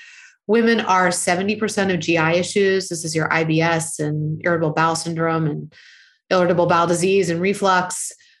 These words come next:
Women are two to three times more likely to be diagnosed with a mental health issue, anxiety, depression, chronic fatigue. Women are experiencing most of the fertility and hormone issues.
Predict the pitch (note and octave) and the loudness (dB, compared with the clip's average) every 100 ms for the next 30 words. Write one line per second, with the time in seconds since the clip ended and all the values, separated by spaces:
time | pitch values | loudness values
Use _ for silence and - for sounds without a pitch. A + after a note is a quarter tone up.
0 | _ - G#3 G#3 G#3 G3+ G3 F#3+ F3+ F3 | _ -4 0 2 2 0 0 0 2 4
1 | F3 E3+ F3 - - A3 A3+ A3 G3+ G3+ | 2 2 0 -4 -6 -2 -2 -2 -2 -2
2 | F3+ F#3 E3+ E3+ F3 E3+ E3+ D#3+ E3 E3 | -2 0 0 0 0 0 0 0 0 -2
3 | D#3+ D#3+ E3 E3+ F3 F3+ F#3+ F#3+ F#3 - | -4 -4 -2 -2 -2 -2 -4 -2 -6 -2
4 | F#3 D#3+ D#3 D#3 D#3+ D#3+ D#3 - E3 - | -2 -2 -2 -2 0 -4 -4 -4 -4 -2
5 | E3 D#3+ D#3+ D#3 D#3 - - F3 E3+ D#3+ | -4 -4 -4 -4 -6 -14 -8 -4 -2 -2
6 | D#3+ D#3+ _ _ _ _ _ F3+ G#3 A3 | -4 -8 _ _ _ _ _ 0 2 2
7 | G#3+ F3+ F3+ F3+ - F#3 F#3 F3+ F#3 E3 | 2 2 2 0 -2 0 0 0 -2 -2
8 | D#3+ F3+ F#3+ - - - E3+ E3 E3+ E3 | 0 -2 -2 -10 -8 -4 -2 -2 -2 -2
9 | E3 - F3+ F3+ D#3+ D#3+ E3+ F#3+ - F#3 | -4 -2 -2 0 -2 -2 -2 -2 -2 -4
10 | G3 A3+ A3+ B3 B3+ - | -4 -2 0 -2 -6 -14